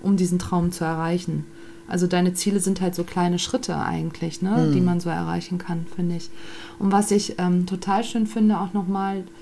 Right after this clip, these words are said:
Speaker 1: mit diesen Träumen, dass w-, wenn wir träumen, ist ja, also Albträume sind auch wichtig, weil die verarbeiten schlechte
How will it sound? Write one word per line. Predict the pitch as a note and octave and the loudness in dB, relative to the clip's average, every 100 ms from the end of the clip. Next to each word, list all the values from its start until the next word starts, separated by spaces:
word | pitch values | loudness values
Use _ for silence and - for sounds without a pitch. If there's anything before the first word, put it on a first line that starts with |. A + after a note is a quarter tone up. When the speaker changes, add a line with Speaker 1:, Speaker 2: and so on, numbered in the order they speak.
| - - - - - - | -20 -20 -20 -18 -12 -2
Speaker 1:
mit | G3+ F#3+ | 0 0
diesen | F3+ F#3 | 0 0
Träumen, | F3+ F#3+ G3+ C4 G#3 F#3 | 0 -2 2 4 4 4
dass | F3+ F3+ | 2 0
w-, | - G#3 E3+ F#3 F3+ | -4 -10 -6 -4 -2
wenn | D#3 G3+ | 4 6
wir | G#3 | 6
träumen, | F#3 - F3+ G3 A#3+ C4+ D#4 - - - - - - | 4 0 0 2 2 0 -4 -10 -10 -8 -8 -10 -6
ist | F#3 - | -6 -4
ja, | F#3+ F3+ F3+ | -2 -2 -2
also | F#3 F3 | -2 2
Albträume | - G#3 - G#3+ G3+ | 4 2 4 4 4
sind | F#3 F3+ | 4 2
auch | A3 A3 - | 0 0 -2
wichtig, | A#3+ - C4 D4 - - | -2 -2 -2 -2 -4 -8
weil | E3+ F3+ | -2 0
die | F3+ G3+ | 2 0
verarbeiten | G3+ - F#3+ F#3+ F#3 F#3 F#3 F3+ F3+ F3+ - - - | 0 -2 -2 -2 -2 0 2 4 2 -2 -10 -14 -6
schlechte | F3+ F#3+ F3+ - F#3 E3+ | -2 -2 -2 0 0 0